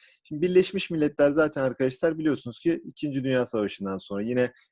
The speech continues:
e, bazı sıkıntılar yaşanmasın, yani tekrar savaş ortamına dönülmesin, e, amacıyla kuruluyor. Yüz doksan yedi tane de ülke yine üye olarak geçiyor Birleşmiş Milletler'e.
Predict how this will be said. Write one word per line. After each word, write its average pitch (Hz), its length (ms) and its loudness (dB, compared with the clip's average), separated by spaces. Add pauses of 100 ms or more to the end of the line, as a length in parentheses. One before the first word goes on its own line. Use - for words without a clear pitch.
(160)
e, 107 260 -4
bazı 135 460 2
sıkıntılar 135 600 0
yaşanmasın, 127 580 -2
yani 98 200 -4
tekrar 127 380 2
savaş 127 500 0
ortamına 123 480 -4
dönülmesin, 131 600 -2
e, - 400 -20 (280)
amacıyla 98 540 -4
kuruluyor. 127 580 4 (260)
Yüz 147 160 -4
doksan 147 280 0
yedi 127 200 0
tane 107 300 -2
de 139 40 0
ülke 117 280 -2
yine 107 400 0 (320)
üye 101 260 2
olarak 85 440 -6
geçiyor 120 380 -2
Birleşmiş 120 420 -4
Milletler'e. 120 560 2